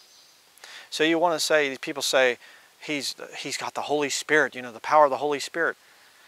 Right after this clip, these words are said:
Okay, well, that would be like quickening. Well, where's it come from? "This is my comfort in my affliction, for thy word hath quickened me."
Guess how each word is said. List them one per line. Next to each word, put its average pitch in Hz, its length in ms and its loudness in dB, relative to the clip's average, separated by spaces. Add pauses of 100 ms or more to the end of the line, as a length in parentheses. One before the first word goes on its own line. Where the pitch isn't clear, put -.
(320)
Okay, 117 400 -4 (140)
well, - 100 -8
that 131 160 6
would 123 100 0
be 127 120 -4
like 123 160 -2
quickening. 147 500 -2 (640)
Well, 123 140 -2
where's 143 240 4
it - 80 -10
come 190 180 -2
from? - 300 -2 (2000)
"This 160 180 2
is 147 80 -6
my 143 120 6
comfort 175 400 0
in 131 160 -8
my 139 200 6
affliction, 123 540 -2
for 131 280 -6
thy 123 280 6
word 135 920 6 (600)
hath - 200 2
quickened 123 400 -4
me." 110 140 -14